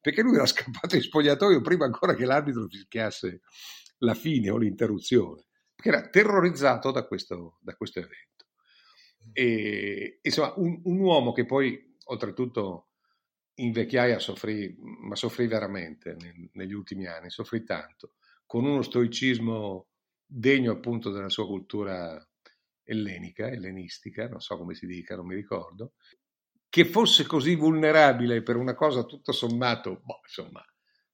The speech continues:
eh, non dico banale, ma, ma, ma che fa parte del,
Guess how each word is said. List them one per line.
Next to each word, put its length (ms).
eh, 580
non 160
dico 200
banale, 520
ma, 220
ma, 100
ma 100
che 120
fa 160
parte 360
del, 320